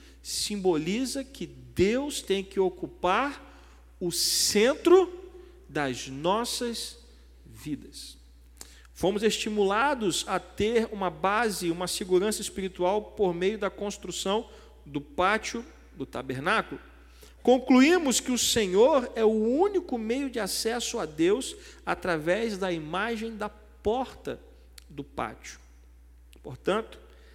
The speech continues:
sejamos conscientes de que Jesus Cristo se revelou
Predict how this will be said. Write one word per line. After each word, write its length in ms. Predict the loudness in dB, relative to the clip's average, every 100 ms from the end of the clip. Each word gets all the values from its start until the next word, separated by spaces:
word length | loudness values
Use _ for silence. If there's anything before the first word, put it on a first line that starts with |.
| -20
sejamos 460 | -10 -8 -6 -6 -8
conscientes 920 | -8 -8 -6 -6 -4 -4 -6 -12 -12
de 120 | -14
que 220 | -14 -12 -6
Jesus 400 | -6 -6 -10 -10
Cristo 460 | -8 -8 -8 -10
se 160 | -10 -8
revelou 640 | -8 -6 -4 -2 -2